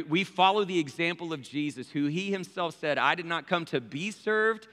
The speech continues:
but to serve and give my life as a ransom to many." Right? We are called to serve. And we should never lose sight of the object of our servant-heartedness, right, in our servitude, which is what? The Lord.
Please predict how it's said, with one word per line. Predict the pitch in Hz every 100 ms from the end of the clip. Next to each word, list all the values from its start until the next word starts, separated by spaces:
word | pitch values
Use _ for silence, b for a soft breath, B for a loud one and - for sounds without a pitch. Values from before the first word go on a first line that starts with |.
| B B
but | 120 175 -
to | 160
serve | 131 - - 165 131 120
and | 117 113
give | 139
my | 135
life | 127 120 110 110
as | 104
a | 110
ransom | 110 104 113 101
to | 107
many." | 104 92 80 b b b
Right? | 135
We | 123 165
are | 180
called | - 165 160 -
to | 156
serve. | 208 165 - B B
And | 147
we | 165
should | 170 165
never | 185 180
lose | 165 165 151
sight | - 214 208 180 - b b
of | 151 139
the | 147
object | 156 226 208 156 147 -
of | 151
our | 156
servant-heartedness, | 151 - 185 175 180 147 175 151 110 85 - 135
right, | 143
in | 143
our | 135
servitude, | - 180 170 - 123
which | 117 147
is | 160 127
what? | 196 - - B 127
The | 175
Lord. | 170 180 220 123 90